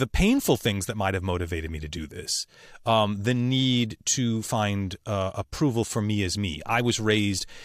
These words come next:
in a very competitive environment where one's ability to succeed either academically or performance in any sort of performance measured way, um, which is usually sort of intellectual analytical stuff,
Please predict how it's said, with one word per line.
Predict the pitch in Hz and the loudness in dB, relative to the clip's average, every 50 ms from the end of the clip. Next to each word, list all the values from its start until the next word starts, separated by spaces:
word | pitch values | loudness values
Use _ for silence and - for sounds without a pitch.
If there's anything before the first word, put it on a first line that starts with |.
| - - - | -20 -8 -2
in | 131 120 113 | 0 2 2
a | |
very | 98 90 107 107 107 107 101 98 95 92 90 85 - - - - - - - | 2 4 4 4 6 6 4 2 2 0 -2 -4 -8 -14 -20 -20 -20 -16 -6
competitive | - 139 117 - - - 196 190 165 143 117 | -4 -4 -2 -2 2 2 2 4 4 4 4
environment | 117 101 92 110 110 117 117 101 87 76 73 73 - - - | 2 2 4 4 4 4 4 2 0 -4 -8 -12 -16 -14 -4
where | 107 107 110 104 | 0 2 2 2
one's | 98 98 107 120 123 120 117 117 107 - - - | 2 0 2 2 4 4 2 0 -2 -4 -4 -4
ability | 113 95 90 - 131 147 170 170 143 | -6 -6 0 2 2 4 4 2 0
to | 117 - - - | -2 -4 -4 -4
succeed | - - - - - - - - 143 139 127 104 90 80 80 78 82 87 - - - - - - | -4 -6 -2 -2 0 0 0 0 0 0 -2 -2 -2 -4 -6 -8 -10 -12 -14 -18 -20 -20 -6 -2
either | 104 101 95 98 92 - - | -2 -2 -2 -2 -6 -4 -6
academically | 95 - - 90 82 80 - - 143 139 131 120 110 - - 107 101 95 92 | -6 -6 -6 -8 -10 -10 -2 0 0 2 2 0 -2 -2 -2 -2 -2 -2 -2
or | - - - | -4 -6 -8
performance | - - - 98 - - 139 135 127 117 110 98 - | -10 -10 -12 -12 -6 -2 0 0 2 0 0 -2 -2
in | 131 139 | -2 0
any | 147 151 143 | 0 0 0
sort | - - 110 | 0 0 -2
of | - - | -4 -4
performance | - 110 - - 127 117 110 104 - - | -6 -6 -2 -2 0 0 0 0 -2 -2
measured | 104 101 92 - 104 82 | -2 -2 -2 -2 -4 -4
way, | 90 92 101 95 85 76 71 76 87 - - - - - - - - | -2 0 0 0 0 -4 -6 -10 -12 -16 -20 -20 -20 -20 -20 -10 -4
um, | - 101 92 98 | -2 -2 -2 -2
which | 101 98 - | -4 -2 -2
is | 117 98 143 | -2 0 2
usually | 175 139 104 95 87 87 | 2 2 2 2 0 0
sort | - - 110 92 | 0 0 0 0
of | 87 82 80 - _ | 0 -4 -6 -10 _
intellectual | - 120 - - 104 92 - - 101 95 | -6 -4 -4 -2 -4 -4 -4 -4 -4 -4
analytical | 90 87 92 110 104 - 98 90 | -4 -2 -2 -2 -2 -2 -6 -6
stuff, | - - 95 76 - | -6 -6 -8 -8 -10